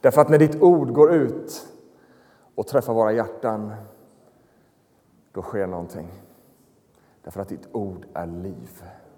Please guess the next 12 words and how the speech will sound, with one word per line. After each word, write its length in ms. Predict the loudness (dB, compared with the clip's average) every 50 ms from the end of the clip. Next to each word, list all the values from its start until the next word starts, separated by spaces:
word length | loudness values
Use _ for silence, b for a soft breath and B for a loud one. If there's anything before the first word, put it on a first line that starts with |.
| _ _ _ _ _ _ _ _ b b b b b b
Ditt 260 | -10 -10 -8 -4 -2
ord 220 | -2 -2 -2 -2
är 160 | -2 0 0 0
liv. 600 | -2 -2 -2 -2 -4 -4 -6 -8 -12 -14 -18 -16 -10
I 60 | -4
ditt 200 | -4 -4 -4 0
ord 220 | 2 4 4 4 2
finns 420 | 0 -6 -6 -6 -6 -10 -14 -16
skapande 680 | -8 2 6 8 8 8 6 2 0 2 2 2 2 -2
kraft, 680 | -2 -2 0 0 0 0 0 -10 -16 -16 -16 -20 -20 B B B B B
frälsande 800 | -20 -16 -2 6 6 8 8 6 4 0 2 4 4 4 4 0
kraft, 520 | -2 0 2 2 2 2 0 -10 -16 -16